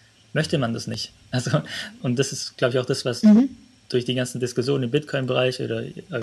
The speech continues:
Speaker 1: Finanzpodcasts, es ist immer sehr viel geht's um die, die Zeitpräferenz. Also wollen wir langfristig Bequemlichkeit oder wollen wir kurzfristig Bequemlichkeit?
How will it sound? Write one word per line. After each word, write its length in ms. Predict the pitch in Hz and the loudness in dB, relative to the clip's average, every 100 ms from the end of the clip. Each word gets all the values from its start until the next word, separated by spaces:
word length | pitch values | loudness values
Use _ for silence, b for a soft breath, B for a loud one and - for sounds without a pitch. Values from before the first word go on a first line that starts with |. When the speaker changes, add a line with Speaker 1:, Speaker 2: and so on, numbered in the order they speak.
| 113 | -4
Speaker 1:
Finanzpodcasts, 720 | 123 151 - 139 - 139 - | -2 -2 -2 -6 -4 -6 -6
es 120 | 135 | -8
ist 80 | - | -2
immer 240 | 156 143 - b b b _ | 0 0 -4 b b b _
sehr 180 | - 147 | 0 0
viel 220 | - 143 | 2 -2
geht's 220 | 127 135 - | 0 -2 -2
um 260 | 131 117 - - - | -2 -2 -6 -20 -8
die, 240 | 123 117 | -4 -2
die 100 | 120 | -4
Zeitpräferenz. 640 | 120 - 175 147 - 131 131 | -2 0 0 -2 -4 -2 -2
Also 260 | 113 117 | -2 -2
wollen 180 | 123 127 | -2 0
wir 60 | 117 | 0
langfristig 680 | 139 170 196 196 196 185 - | 0 0 -2 -2 -2 -4 -4
Bequemlichkeit 680 | 151 - 165 175 - 170 147 | -4 0 2 0 0 0 0
oder 120 | 135 | 0
wollen 180 | 131 123 | 0 -2
wir 80 | 120 | -4
kurzfristig 640 | - 127 - 123 120 - | -2 -2 -4 -6 -6 -6
Bequemlichkeit? 680 | 123 123 113 117 - 110 | -6 -4 -4 -6 -6 -8